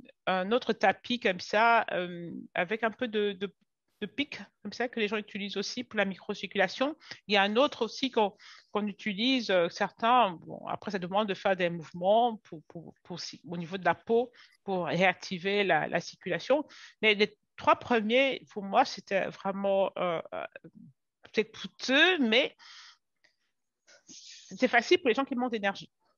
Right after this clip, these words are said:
Voilà, pour, pour augmenter l'oxygène. Et puis, je sais pas, euh, Florence, il y a aussi le Capillard, là, le produit, euh, à base de quercétine, euh, dhydraté, là, le truc russe.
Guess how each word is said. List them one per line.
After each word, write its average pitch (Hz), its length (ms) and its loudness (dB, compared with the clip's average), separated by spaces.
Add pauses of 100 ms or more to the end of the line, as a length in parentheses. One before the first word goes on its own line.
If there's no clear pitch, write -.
(440)
Voilà, - 380 0
pour, 190 160 -12
pour 202 140 0
augmenter 190 380 0
l'oxygène. 175 600 -6 (280)
Et 175 120 -4
puis, 233 320 -6
je 208 100 -2
sais 202 180 0
pas, 226 340 4
euh, 180 380 0
Florence, 214 580 0 (300)
il 190 80 -6
y 208 40 4
a 208 60 6
aussi 208 240 0
le 214 80 2
Capillard, 202 600 2
là, 165 100 2
le 180 80 -4
produit, 202 640 -4
euh, 165 220 4 (340)
à 170 120 2
base 165 240 2
de - 40 -6
quercétine, 208 840 -4
euh, 170 280 4
dhydraté, 185 800 -2
là, 170 140 2
le 175 120 -4
truc 196 260 -8
russe. - 420 -4